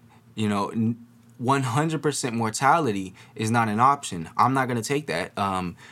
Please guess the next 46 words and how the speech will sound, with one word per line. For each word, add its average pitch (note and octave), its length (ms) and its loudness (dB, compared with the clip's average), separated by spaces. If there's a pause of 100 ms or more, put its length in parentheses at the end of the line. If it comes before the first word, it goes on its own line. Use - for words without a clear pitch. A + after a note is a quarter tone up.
(200)
the A2 80 -4
transplant C3 640 -2
gives A2+ 220 -2
me G#2+ 280 -2
a G2 80 -4
fighting A#2 440 0
chance. C#3 400 -4
It G#2+ 60 -4
gives G#2+ 200 -2
me G#2 100 -2
a G2+ 60 -4
chance A#2 440 -4 (520)
at G#2+ 160 0
a G#2 60 0
new A2 280 0
life, G#2 500 -2 (220)
to A#2+ 140 -2
live B2 340 2
again B2 480 2
leukemia-free. A#2+ 1120 -2 (540)
So C3 540 0
it's, D3+ 360 -2 (420)
yeah, C3+ 180 4
it's A2+ 160 -4
night D3+ 300 2
and G#2 180 0
day A2 380 0 (200)
whether G#2+ 240 0
or G2+ 40 -2
not G2+ 180 -2
to - 80 -12
get G#2+ 100 -6
the A2+ 80 -10
transplant. G2 720 -6
I F2+ 60 -6
mean, F2+ 400 -6
there's G#2 180 -4
only G#2+ 180 0
one G2 280 -2
answer G2+ 520 -4
in G#2 80 -6
my G2 200 -4
case, F#2 280 -6
and E2+ 120 -6
that F2+ 100 -2
was, F2+ 380 -4